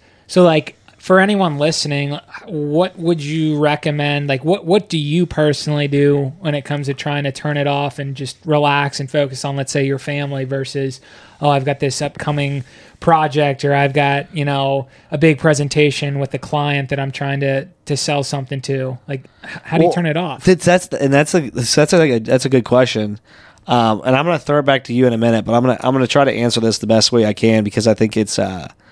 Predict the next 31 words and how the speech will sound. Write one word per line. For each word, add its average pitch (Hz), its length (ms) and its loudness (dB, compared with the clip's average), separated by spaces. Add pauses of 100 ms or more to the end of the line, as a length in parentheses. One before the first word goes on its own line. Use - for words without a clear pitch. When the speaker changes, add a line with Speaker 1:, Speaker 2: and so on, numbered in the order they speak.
(720)
Speaker 2:
it's, - 400 2
it's 123 200 0
not 139 220 2
just 135 200 -2
a, 110 280 0 (120)
a 117 100 2
one 117 840 0
size 113 500 2
fits 113 260 0
all, 117 560 2
Speaker 1:
Mm-hmm. 135 300 -10
Speaker 2:
and 135 120 -2
it's 131 200 2
also 131 400 2
not 120 320 -2
like 117 220 0
it 123 160 2
all 120 260 4
one 123 300 2
part, - 280 -2
one 127 280 2
way 120 160 4
works 113 320 2
every 107 220 2
single 104 260 -2
time. 104 440 -4 (440)
I 127 80 4
think 143 180 0
it's, 139 240 -4 (100)
it's 127 280 -2
like, 113 420 0